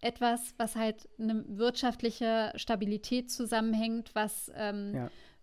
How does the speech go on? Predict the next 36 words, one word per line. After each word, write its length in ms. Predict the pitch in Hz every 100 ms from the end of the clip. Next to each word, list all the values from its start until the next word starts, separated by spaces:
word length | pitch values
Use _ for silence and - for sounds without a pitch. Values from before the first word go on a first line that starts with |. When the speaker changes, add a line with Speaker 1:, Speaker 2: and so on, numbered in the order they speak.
| - 226
Speaker 1:
wirtschaftliche 640 | 202 247 247 240 233 -
Erfolge 680 | - - - 226 233 233 233
für 240 | - 240 220
Ungarn 480 | 240 233 214 190
bedeutet. 600 | 190 185 185 170 - - -
Speaker 2:
Genau. 240 | 151 104 - - - - - - -
Genau. 200 | 170 107
Speaker 1:
So, 220 | 196 - -
Speaker 2:
Ja. 80 | 233
Speaker 1:
okay. 180 | - - - - - - - - - -
Das 240 | 214 - 226
war 320 | 226 233 233 - - - - - -
der 140 | 196
Spoiler. 480 | - - 196 247 330
Bitte 260 | - 220 220
bleibt 400 | 202 208 - -
dran. 220 | 202 254 453 -
Wir 200 | 226 220
Speaker 2:
<laughs> 0 |
Speaker 1:
haben 280 | 226 262 269
noch 340 | 262 277 - -
ein 200 | 240 240
paar 340 | - 269 247 -
Punkte 440 | - 294 415 277 240
vor 380 | 262 294 320
uns. 320 | 220 233 - -
Und 240 | 240 240
der 120 | 247
dritte 340 | 226 302 330 349
ist 160 | 302 -
auch, 360 | 302 - - -
äh, 360 | 247 247 254
nicht, 340 | 254 370 - 254
nicht 240 | 311 -
uninteressant. 720 | 311 294 214 - 196 - 170
Speaker 2:
Mhm. 220 | 175 202